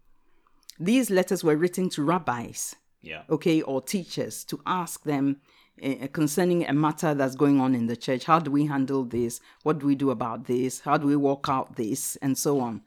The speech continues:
Speaker 1: And he would reply. Okay, and that's why they're writing to Paul, who they consider, he's like a rabbi, they, he, he, they, you know, to get his wisdom on it. And so, um,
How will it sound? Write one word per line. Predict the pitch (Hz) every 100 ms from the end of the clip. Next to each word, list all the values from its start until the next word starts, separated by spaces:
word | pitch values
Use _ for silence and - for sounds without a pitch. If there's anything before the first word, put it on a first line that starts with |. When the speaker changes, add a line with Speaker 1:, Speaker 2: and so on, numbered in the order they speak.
| _ _
Speaker 1:
And | 127 131
he | 123
would | 127
reply. | 120 117 135 127 107 107 _ _
Okay, | 135 139 131
and | - 135
that's | 151 180 -
why | 151
they're | 139 127
writing | - - 135 147 147 139
to | 120 - - -
Paul, | 180 147 147 156 - _
who | - 170
they | 147 123
consider, | - 135 - 175 135 98 143
he's | 151 160
like | 208 -
a | 139
rabbi, | 127 117 120 120 - - _ _ _
they, | 135 139
he, | - 135 143 135
he, | 127 131 123 -
they, | 135 - -
you | 151
know, | 131 123
to | -
get | 147 135
his | 131
wisdom | 139 131 143 139
on | 170 156
it. | 107 - - _ _ _ _ _ _ _ _ _ - -
And | 165 160
so, | - 208 180 180 -
um, | 156 156 151 147 143 147